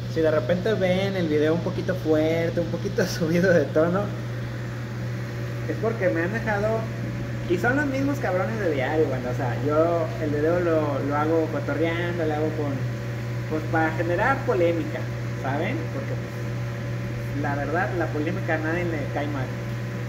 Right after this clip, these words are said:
Entonces, simplemente nada más le estoy contestando a todos esos que me dijeron, "No, güey, que diario tu cara y que no quiero ver tu gente", que ahí les contesto, banda, pero relájense, el video lo hice pensando en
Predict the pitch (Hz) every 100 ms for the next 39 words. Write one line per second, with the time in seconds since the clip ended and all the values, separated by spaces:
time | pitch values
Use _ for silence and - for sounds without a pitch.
0 | - - - - - - 226 247 262 247
1 | 269 285 277 277 285 247 220 233 240 240
2 | 233 254 214 - 190 185 190 - 165 147
3 | - 170 190 180 196 196 180 160 175 202
4 | 190 - 196 226 240 208 165 165 160 160
5 | - - - - - 190 196 190 156 -
6 | 220 240 254 247 220 190 180 180 175 160
7 | 156 160 - 226 247 - - - - -
8 | - - 127 135 156 165 165 156 160 190
9 | 208 196 175 170 165 170 156 151 123 120
10 | - 135 143 151 170 190 190 185 165 147
11 | 151 170 185 180 180 - - - - -
12 | 139 - 160 151 180 165